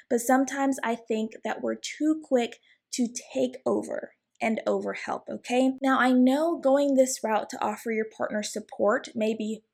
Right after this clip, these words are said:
much more time-consuming for sure and takes a lot of thought, energy, and creativity, but it will help your partner maintain their skills and overall sense of well-being for so much longer,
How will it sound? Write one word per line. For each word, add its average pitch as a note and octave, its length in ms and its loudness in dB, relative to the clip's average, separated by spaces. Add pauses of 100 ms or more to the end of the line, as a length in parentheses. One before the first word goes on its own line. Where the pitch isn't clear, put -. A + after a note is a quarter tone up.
much G#3 260 -2
more G#3 300 -2 (260)
time-consuming A#3+ 960 2
for F#3+ 200 -2
sure F#3+ 400 0
and G#3 160 0
takes G3 280 -6
a G#3 40 -4
lot G3 180 0
of G3+ 120 -6 (200)
thought, G3+ 360 -2
energy, G3+ 340 -6
and G#3 140 -10
creativity, A3 680 -8 (440)
but - 380 0
it C4 120 -2
will A#3 180 2
help D4+ 340 -4
your E4 140 -2
partner A#3+ 380 -2
maintain A3 500 -2
their A3+ 120 -2
skills G#3 500 -4
and G#3+ 200 -10
overall A#3+ 400 0
sense G#3+ 340 -8
of G#3 120 -4
well-being G#3+ 680 -2 (340)
for A#3+ 120 0
so C#4+ 360 -2
much D4 320 -2
longer, A#3 500 0